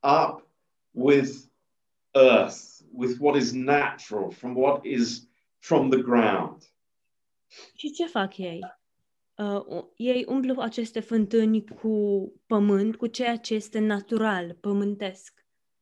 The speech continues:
Speaker 1: Uh, this is the work of the enemy.
Speaker 2: Aceasta este lucrarea dușmanului.
Speaker 1: Is to fill up any well that is dug with something that is natural.
Speaker 2: Și anume de a umple orice fântână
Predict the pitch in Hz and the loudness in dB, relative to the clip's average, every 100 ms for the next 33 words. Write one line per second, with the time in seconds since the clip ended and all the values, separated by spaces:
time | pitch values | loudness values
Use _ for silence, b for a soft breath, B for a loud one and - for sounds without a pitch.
0 | _ _ _ _ - 117 104 104 _ - | _ _ _ _ -8 -6 -6 -10 _ -16
1 | 147 220 233 - 202 175 190 170 165 175 | 0 2 2 0 -2 -2 0 2 4 4
2 | 175 202 151 147 175 160 - - - _ | 4 -2 -2 0 2 0 -4 -10 -16 _
3 | _ _ _ _ _ _ - 240 285 285 | _ _ _ _ _ _ -6 -4 -4 -6
4 | 277 262 254 233 220 220 220 202 185 214 | -4 -2 0 0 0 0 -2 -2 -4 -8
5 | 220 214 202 170 170 180 _ _ _ - | -6 -4 -6 -10 -14 -20 _ _ _ -2
6 | 151 151 147 - 160 147 - - - _ | 2 4 2 -4 2 4 4 -2 -12 _
7 | - - 214 214 185 - - - - 180 | -6 6 10 10 6 2 -4 -8 0 6
8 | 196 180 151 170 170 110 104 101 - _ | 6 6 4 6 6 6 4 -2 -14 _
9 | _ 131 127 120 117 135 117 98 95 95 | _ 0 2 0 2 2 4 4 0 -4
10 | - _ _ - 127 151 - - - 151 | -10 _ _ -4 0 0 -2 -6 0 2
11 | 139 139 120 123 120 113 117 113 - 87 | 2 -2 -2 0 -2 0 2 0 -4 -12
12 | 85 - _ _ _ _ _ b b b | -16 -16 _ _ _ _ _ b b b
13 | - 240 277 294 226 233 220 247 262 254 | -2 0 2 2 2 2 2 2 2 0
14 | 233 208 - 262 311 - 294 - 240 226 | 0 0 -2 -4 -4 -6 -8 0 2 2
15 | 254 277 202 175 180 | 2 2 2 0 -6